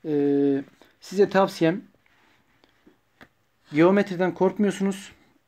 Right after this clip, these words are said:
Matematikten korkmuyorsunuz ya da Orijinal Yayınları'nın bol bol yeni nesil içeren, e, kitaplarını mutlaka çözüyorsunuz. Çözmeden sınava girmiyorsunuz.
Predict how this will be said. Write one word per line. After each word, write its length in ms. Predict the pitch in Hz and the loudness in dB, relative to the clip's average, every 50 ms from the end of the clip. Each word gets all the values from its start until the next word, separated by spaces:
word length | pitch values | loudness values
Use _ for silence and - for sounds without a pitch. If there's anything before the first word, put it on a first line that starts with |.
| _ _ _ _ _ _ _ _ _ _ _ _ _ _ - - _ _ - | _ _ _ _ _ _ _ _ _ _ _ _ _ _ -20 -20 _ _ -6
Matematikten 640 | 143 175 175 185 175 165 143 - - 139 127 131 | -4 -2 0 2 0 0 0 -2 -4 -6 -6 -4
korkmuyorsunuz 600 | - 147 156 156 - 180 165 170 - 180 170 165 | 0 0 0 0 0 -4 -4 -4 -4 -4 -4 -2
ya 140 | 175 175 160 | -2 -2 -2
da 160 | 175 175 180 - _ _ _ _ _ _ - _ _ _ _ _ _ _ - | -4 -6 -6 -10 _ _ _ _ _ _ -20 _ _ _ _ _ _ _ 2
Orijinal 440 | 170 175 175 175 180 190 190 185 | 4 4 4 4 2 2 2 2
Yayınları'nın 640 | 180 170 165 156 151 147 139 139 139 139 160 196 - _ _ _ _ _ _ _ _ _ _ _ _ _ _ _ _ _ _ _ _ _ _ _ - 131 | 2 4 4 4 4 4 4 2 2 0 0 -4 -8 _ _ _ _ _ _ _ _ _ _ _ _ _ _ _ _ _ _ _ _ _ _ _ -16 -12
bol 380 | 123 123 165 202 220 214 175 | -2 2 4 4 4 4 4
bol 160 | 160 165 180 | 2 2 2
yeni 260 | 175 160 165 180 190 190 | 2 2 2 2 2 2
nesil 240 | 175 160 - 180 | 0 -2 -2 -6
içeren, 400 | 175 135 - 139 127 135 165 196 - _ _ _ _ _ _ _ _ _ - | -6 -4 -2 -2 -2 -2 -2 -4 -8 _ _ _ _ _ _ _ _ _ -10
e, 220 | 139 131 127 123 | -6 -6 -6 -6
kitaplarını 560 | 127 - - 202 190 190 - 156 147 139 139 | -8 -4 -2 -2 -2 0 2 0 2 2 2
mutlaka 520 | 147 185 190 - 156 135 117 120 120 110 110 | 0 0 -2 -2 -2 -2 -2 -2 -6 -8 -6
çözüyorsunuz. 640 | - 143 151 165 190 185 165 - 196 196 185 - - | -4 -4 -2 0 0 0 0 -2 -6 -6 -6 -8 -4
Çözmeden 420 | - 190 180 156 143 123 120 113 | -2 0 0 2 0 -2 -2 -4
sınava 360 | 110 - 170 156 139 147 175 | -6 -4 -2 0 0 0 0
girmiyorsunuz. 760 | 170 156 147 123 117 104 95 - - 165 196 196 - - - | 0 0 0 0 -2 -4 -6 -8 -8 -8 -8 -8 -10 -16 -20